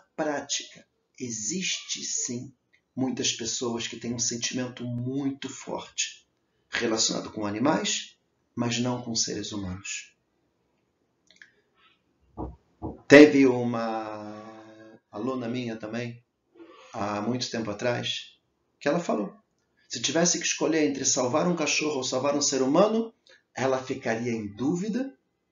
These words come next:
Talvez até mesmo um animal, porque o animal é indefeso, é somente um animal. O homem tem tantas maldades e tantas coisas que tem e tal no mundo. É uma situação complicada. Outro aluno, que ele também começou a comparar.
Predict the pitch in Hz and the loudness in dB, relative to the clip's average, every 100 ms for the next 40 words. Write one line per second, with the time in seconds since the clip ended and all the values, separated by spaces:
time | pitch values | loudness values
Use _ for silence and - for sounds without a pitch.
0 | _ _ _ _ - 131 123 156 143 127 | _ _ _ _ 0 2 6 4 4 0
1 | 151 143 139 139 131 127 135 170 160 120 | 2 2 2 0 0 -2 0 0 0 -2
2 | 139 127 123 123 123 123 117 113 - 180 | -4 -4 -2 -4 -4 -4 -4 -6 0 4
3 | 190 151 135 - 135 131 131 127 120 123 | 4 2 -4 -4 -4 -4 -4 -6 -4 0
4 | 185 185 - - _ 127 143 165 139 135 | 2 2 0 -6 _ 2 4 4 2 0
5 | 156 165 151 147 127 120 170 180 147 139 | -2 -2 -2 -2 -2 0 0 0 -2 -4
6 | 160 147 - 175 185 - - - 175 185 | -6 -4 -4 0 0 -2 -6 -8 -6 -4
7 | 170 180 180 175 170 196 190 185 - _ | -4 -4 -2 -2 -2 -2 -4 -6 -12 _
8 | _ _ _ _ _ _ _ _ _ _ | _ _ _ _ _ _ _ _ _ _
9 | - 123 123 - 120 127 120 117 107 - | -8 -4 -4 -4 -4 -4 -4 -8 -10 -10
10 | 143 170 175 - _ _ _ _ _ _ | -8 -8 -10 -14 _ _ _ _ _ _
11 | _ _ _ _ _ _ _ _ _ - | _ _ _ _ _ _ _ _ _ 6
12 | 170 156 151 147 151 147 147 _ _ _ | 6 6 0 0 0 -2 -8 _ _ _
13 | _ _ _ _ _ _ _ _ - 117 | _ _ _ _ _ _ _ _ -6 -4
14 | 117 113 110 107 110 127 120 156 160 139 | -2 -4 -4 -4 -6 -4 -2 0 0 -2
15 | - 165 151 - 147 151 160 185 180 | -2 -2 -4 -4 -6 -2 -2 -2 -4